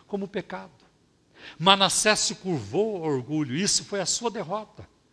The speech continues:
Do fundo da prisão, ele se humilhou diante de Deus.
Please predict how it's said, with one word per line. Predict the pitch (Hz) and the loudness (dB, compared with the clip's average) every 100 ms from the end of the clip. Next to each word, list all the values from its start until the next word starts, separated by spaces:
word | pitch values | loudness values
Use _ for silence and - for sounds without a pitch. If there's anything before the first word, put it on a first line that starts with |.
| - - - | -20 -20 -12
Do | 117 160 | 0 0
fundo | - - 226 285 269 208 214 | 0 -4 2 2 2 -4 -6
da | 170 208 | -4 -6
prisão, | - 202 127 - 131 107 90 _ _ - - | -6 -10 -8 -6 -6 -6 -14 _ _ -20 2
ele | 156 160 | 4 6
se | 160 - - | 4 -2 -2
humilhou | 233 214 185 117 131 165 160 | -4 -6 -8 -6 -4 -4 -6
diante | 131 123 131 135 127 - | -12 -8 -6 -6 -8 -14
de | 104 | -16
Deus. | 104 - - - - | -16 -16 -20 -20 -20